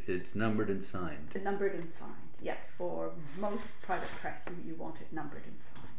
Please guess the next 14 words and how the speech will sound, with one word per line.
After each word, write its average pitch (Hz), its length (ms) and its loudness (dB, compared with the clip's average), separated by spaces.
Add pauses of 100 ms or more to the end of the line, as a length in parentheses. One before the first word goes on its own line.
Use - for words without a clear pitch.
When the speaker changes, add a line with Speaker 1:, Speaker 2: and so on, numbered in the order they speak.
(160)
Speaker 2:
And 202 340 2
I 196 40 0
do 196 200 0
very 254 300 2
small 175 280 0
editions, - 800 0 (140)
under 180 360 2
eighty 170 380 0 (260)
copies. - 520 0 (640)
Fifty 104 120 4
Speaker 1:
Rarity 113 520 10
is, 107 240 4
Speaker 2:
copies. 104 240 0
Speaker 1:
is - 180 0